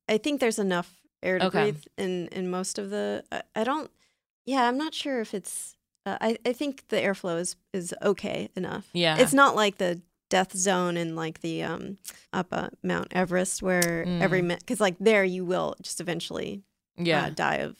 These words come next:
Speaker 1: uh, air sickness
Speaker 2: Yeah,
Speaker 1: and
Speaker 2: yeah, yeah.
Speaker 1: oxygen deprivation. Which,
Speaker 2: Yeah.
Speaker 1: have you seen the new, there's, like, these new, um, photos of, like, the really long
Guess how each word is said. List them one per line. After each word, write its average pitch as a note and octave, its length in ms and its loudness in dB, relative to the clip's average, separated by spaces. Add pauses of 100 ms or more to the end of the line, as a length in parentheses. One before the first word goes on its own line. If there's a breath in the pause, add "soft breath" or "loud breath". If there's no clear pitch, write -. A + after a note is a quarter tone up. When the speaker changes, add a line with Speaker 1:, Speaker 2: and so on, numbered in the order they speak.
(140)
Speaker 1:
uh, - 260 -8 (160)
air - 80 -4
sickness - 720 -10
Speaker 2:
Yeah, E3+ 60 -10
Speaker 1:
and F3 40 -4
Speaker 2:
yeah, F3 160 0 (220)
yeah. D#3 60 -4
Speaker 1:
oxygen E3 340 -6
deprivation. F3 680 -10 (600)
Which, F#3 160 -2
Speaker 2:
Yeah. F3 80 -4
Speaker 1:
have A#3+ 160 0
you D4 100 4
seen F4 220 0
the C#4+ 100 0
new, A3 220 2
there's, G3+ 260 -4
like, G3+ 180 -4
these F#3 180 -4
new, F3 480 -4
um, F3 260 -4
photos F3 460 -4
of, E3+ 260 -6
like, E3+ 220 -6 (160)
the E3 180 -8 (140)
really F#3+ 340 2
long E3+ 320 0